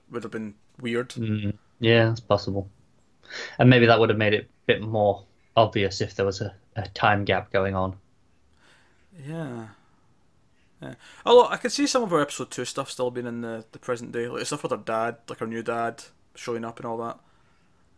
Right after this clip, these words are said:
Speaker 2: Yeah, perhaps.
Speaker 1: Maybe, maybe the only time it was, it was, uh, not present day was the time with, uh, William. Like any time it's the same when she's with Teddy, and Teddy, like, runs off with the, the people to go and get out, get Wyatt. You know that,
Speaker 2: Hmm.
Speaker 1: that,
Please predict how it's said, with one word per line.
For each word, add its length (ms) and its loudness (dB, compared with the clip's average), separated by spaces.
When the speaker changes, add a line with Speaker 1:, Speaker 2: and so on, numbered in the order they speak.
Speaker 2:
Yeah, 260 0
perhaps. 720 -4
Speaker 1:
Maybe, 180 0
maybe 200 0
the 120 2
only 120 4
time 200 -2
it 40 -6
was, 160 -8
it 140 0
was, 180 -6
uh, 260 -2
not 300 -8
present 360 -6
day 160 -6
was 260 -10
the 100 -20
time 340 -8
with, 200 -14
uh, 300 -8
William. 360 -2
Like 180 0
any 200 4
time 220 -2
it's 160 -14
the 440 -8
same 180 0
when 100 2
she's 240 -8
with 180 -18
Teddy, 480 2
and 160 -8
Teddy, 280 0
like, 140 0
runs 240 -4
off 240 -4
with 160 -14
the, 260 -8
the 80 -12
people 240 -6
to 60 -4
go 60 -6
and 80 -6
get 100 -4
out, 240 -2
get 180 -4
Wyatt. 360 0
You 80 -10
know 100 -6
that, 120 4
Speaker 2:
Hmm. 100 10
Speaker 1:
that, 200 4